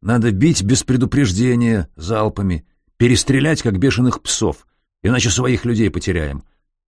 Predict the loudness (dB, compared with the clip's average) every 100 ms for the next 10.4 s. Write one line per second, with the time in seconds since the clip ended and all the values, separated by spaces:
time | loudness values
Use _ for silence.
0 | _ _ _ _ -10 -8 -6 -8 -8 -6
1 | -4 -4 -6 -8 -8 -10 -8 -6 -6 -10
2 | -14 _ _ _ -16 -14 -10 -6 -6 -4
3 | -4 -6 -8 -16 -18 _ _ -20 -10 -8
4 | -4 -6 -4 -6 -6 -8 -10 -12 -12 -10
5 | -8 -6 -8 -10 -20 -20 _ -20 -14 -6
6 | -4 -2 -2 -2 0 0 0 2 0 -2
7 | -2 -2 -2 0 0 2 0 -4 -16 -8
8 | -4 -2 -2 -2 -2 -2 -6 -2 -2 -2
9 | -14 _ _ _ _ -10 -8 -6 -6 -4
10 | -6 -6 -6 -6